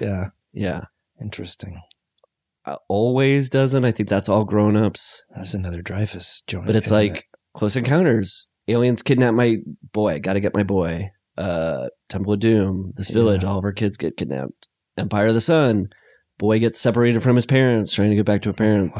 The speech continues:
Speaker 1: Wow.
Speaker 2: A I, that's saying, like,
Speaker 1: Yeah.
Speaker 2: uh, Minority Report, the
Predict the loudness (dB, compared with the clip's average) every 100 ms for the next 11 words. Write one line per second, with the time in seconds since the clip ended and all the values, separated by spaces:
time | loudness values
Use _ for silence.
0 | -6 -4 -2 0 2 2 4 4 4 2
1 | 0 -6 _ -20 _ _ _ -14 -12 -14
2 | -16 -14 -8 -6 -2 0 0 -4 -18 -8
3 | -6 -6 -8 -16 -6 0 0 -2 -6 -6
4 | -2 2 4 4 2 2 0 0 2 2
5 | 0